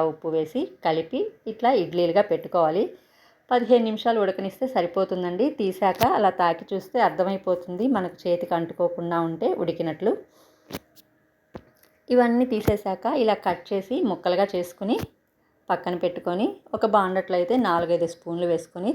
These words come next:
తాలింపు గింజలండి, పచ్చెనగపప్పు, మినప్పప్పు, ఆవాలు, జీలకర్ర, అలాగే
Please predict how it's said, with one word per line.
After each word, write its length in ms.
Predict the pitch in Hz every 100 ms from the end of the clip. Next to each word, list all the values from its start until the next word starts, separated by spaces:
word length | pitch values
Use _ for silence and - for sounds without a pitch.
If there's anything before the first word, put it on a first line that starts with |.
| -
తాలింపు 380 | 170 165 180 180
గింజలండి, 440 | 180 175 175 170 247 - _ _ _ -
పచ్చెనగపప్పు, 640 | 190 202 190 185 180 185 190
మినప్పప్పు, 500 | 175 170 - 175 - 175 180 170
ఆవాలు, 340 | 170 170 170 175
జీలకర్ర, 400 | 175 165 165 165 170 -
అలాగే 300 | 175 160 170